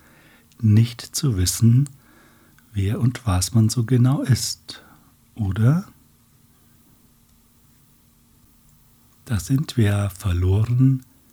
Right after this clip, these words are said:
im eigenen Königreich. Und hole dir immer Hilfe von deinem wahren Sein. Sage, Heiliger Geist,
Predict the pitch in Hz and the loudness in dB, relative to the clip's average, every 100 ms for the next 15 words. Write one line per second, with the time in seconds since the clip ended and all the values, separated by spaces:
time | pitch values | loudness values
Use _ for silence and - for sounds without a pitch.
0 | _ _ _ 120 - - 95 95 104 113 | _ _ _ -2 -2 0 -2 -2 2 2
1 | 131 131 170 160 98 - 87 76 76 - | 2 0 0 2 2 -2 -6 -6 -8 -16
2 | - - _ _ _ _ _ _ _ _ | -20 -20 _ _ _ _ _ _ _ _
3 | _ _ _ _ _ _ _ _ _ _ | _ _ _ _ _ _ _ _ _ _
4 | _ _ _ _ _ _ _ _ - _ | _ _ _ _ _ _ _ _ -20 _
5 | _ _ _ _ 113 101 107 120 120 117 | _ _ _ _ -2 -2 0 2 4 4
6 | 107 127 107 117 123 95 107 123 127 - | 2 -2 0 2 2 2 4 4 2 -2
7 | 120 120 117 120 - _ _ _ _ _ | 0 2 0 -4 -20 _ _ _ _ _
8 | _ _ _ - - 123 110 95 90 101 | _ _ _ -20 -4 2 2 4 2 4
9 | 101 90 85 85 104 104 - 110 104 90 | 4 2 0 0 -2 -2 0 0 0 -2
10 | 80 76 - _ _ _ _ _ _ _ | -4 -10 -18 _ _ _ _ _ _ _
11 | _ _ _ _ _ _ _ - 110 92 | _ _ _ _ _ _ _ -8 -4 -2
12 | 101 80 98 92 90 98 92 98 98 110 | -2 -2 -2 -2 -2 -4 -2 -2 -2 -2
13 | 117 - | -8 -16